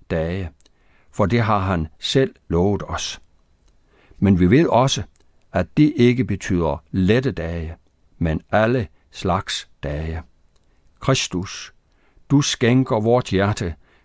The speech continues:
hvad verden ej ved. Giv mig nåde til at høre det, til at se det og til at gribe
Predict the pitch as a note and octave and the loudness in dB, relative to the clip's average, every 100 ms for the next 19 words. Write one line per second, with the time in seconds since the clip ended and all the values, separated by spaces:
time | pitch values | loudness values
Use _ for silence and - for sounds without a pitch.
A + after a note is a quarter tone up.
0 | - G2 F#2+ F2 F2 G2 G2+ G2 F2+ - | -2 0 0 0 0 0 -2 -2 -2 -4
1 | _ - F2+ F2 E2+ F2 - - _ _ | _ -8 -4 -4 -4 -6 -8 -18 _ _
2 | _ _ _ _ - F#2+ D#2 D#2 G#2 A#2 | _ _ _ _ 2 4 4 4 4 6
3 | B2+ C#3 C3+ G#2 _ _ - - E2+ E2+ | 6 6 4 0 _ _ -10 -2 0 0
4 | B2 B2 C3+ B2 A#2 - _ _ _ _ | 4 6 6 4 -2 -6 _ _ _ _
5 | _ - D#2+ D2+ - C#3+ B2+ A2+ F#2+ - | _ -8 -4 0 4 4 4 0 -2 -6
6 | _ _ _ E2+ F2 G2+ E2 E2+ G2 A2 | _ _ _ -6 -2 0 0 0 2 4
7 | A2+ A#2 F#2+ | 4 2 -4